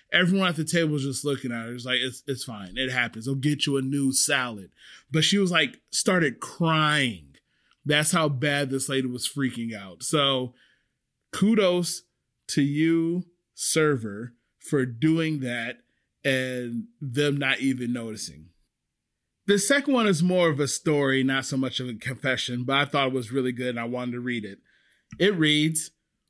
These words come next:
"Worked at a cafe and I served a Karen a skim milk, sugar-free vanilla cappuccino. She sipped the foam on top and assumed it was cold, despite the foam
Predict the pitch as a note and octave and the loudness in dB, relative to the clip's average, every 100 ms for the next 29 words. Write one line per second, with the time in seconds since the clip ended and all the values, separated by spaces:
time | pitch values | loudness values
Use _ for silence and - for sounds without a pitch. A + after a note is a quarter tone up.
0 | _ - B2+ F3 G3 G#3 G#3+ G#3+ A3 A3 | _ -6 2 2 4 2 2 2 0 0
1 | - D#3 D3 D3+ D#3 - E3 C#3 C3 E3+ | 2 2 4 2 -2 -6 -2 0 2 2
2 | F3+ F#3 F#3+ F3 D3 C#3+ C#3+ C#3+ C3+ - | 2 2 0 0 2 2 0 -4 -6 -6
3 | - F3+ G#3+ A3 F3 C#3 C#3 - - - | -2 0 4 4 4 4 0 -8 -10 -2
4 | E3 E3+ F#3 - D3+ C#3 C3+ C3+ _ - | 0 2 0 0 2 2 0 -4 _ -4
5 | C3+ C3+ C#3+ C#3+ - C#3 - C3+ C#3+ A#2 | 0 2 2 -2 -2 -4 -4 -4 0 0
6 | E2+ - _ _ _ _ _ _ - A3 | -2 -16 _ _ _ _ _ _ 0 2
7 | G#3 - C4+ B3+ A#3+ - F#3 F#3 F#3+ G3 | 2 2 -2 -2 -4 0 2 4 2 0
8 | F#3+ F3 D3 D3 C#3+ C#3 - D#3 D#3+ E3 | -2 2 2 0 -2 -2 -2 2 2 2
9 | D3+ D#3 E3 - D3 B2 A#2+ A#2+ C#3 C#3+ | 2 2 -2 0 0 0 -2 -6 -4 -2
10 | - D#3 D3 D3 C3 - F3+ D#3+ D3 | 0 0 0 -2 -8 -2 2 2 2